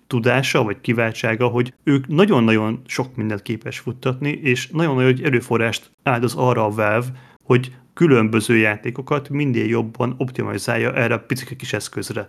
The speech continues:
És hogyha a legújabb A A A cím nem lesz majd meg, akár P S Vita kettőnek nevezett eszközön, akkor miért akarnék én egy P S négyes játékot hordozható módban játszani?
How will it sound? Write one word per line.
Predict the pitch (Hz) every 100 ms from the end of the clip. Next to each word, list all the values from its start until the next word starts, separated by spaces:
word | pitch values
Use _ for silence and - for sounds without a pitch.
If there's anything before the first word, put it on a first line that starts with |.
| -
És | -
hogyha | 120 - 117
a | 113
legújabb | 151 180 131 110 113
A | 139 135 131 127
A | 127 110
A | 123
cím | - 123 107 107
nem | 123 147
lesz | 139 113
majd | 113 104 104
meg, | 107 101 - _
akár | 131 127 113 107
P | 110 107
S | 101
Vita | 120 110
kettőnek | 117 107 120 104
nevezett | 117 101 107
eszközön, | 113 - 139 131 147 139
akkor | - 131 - 147 147 - _
miért | - 156 156
akarnék | 131 113 110 107
én | 113
egy | 110
P | - 107 107
S | -
négyes | 110 113 -
játékot | 110 107 120 123 -
hordozható | 113 113 - - 117
módban | 110 110 107 104
játszani? | 104 - 107 107